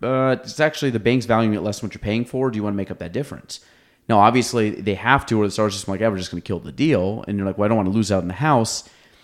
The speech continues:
The problem is, though, the next buyer's gonna have the same issues. So really, the, the, the seller would have to drop it. I mean, they can argue you can go up in price, but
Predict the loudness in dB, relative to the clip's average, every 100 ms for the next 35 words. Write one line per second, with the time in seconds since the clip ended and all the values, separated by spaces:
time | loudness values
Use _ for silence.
0 | _ -10 0 2 4 2 2 0 2 0
1 | 0 4 4 4 0 -2 -2 -2 -2 -2
2 | -4 -6 -4 -2 0 0 -2 -4 -4 -6
3 | -6 -14 -14 -18 -8 -2 -2 -2 -6 -8
4 | -8 -8 -10 -10 -6 -4 -4 -8 -10 -16
5 | -20 -20 -16 -6 -4 -4 -4 -4 -2 -6
6 | -6 -6 -4 -6 -8 -6 -4 -4 -4 -2
7 | -2 -4 -14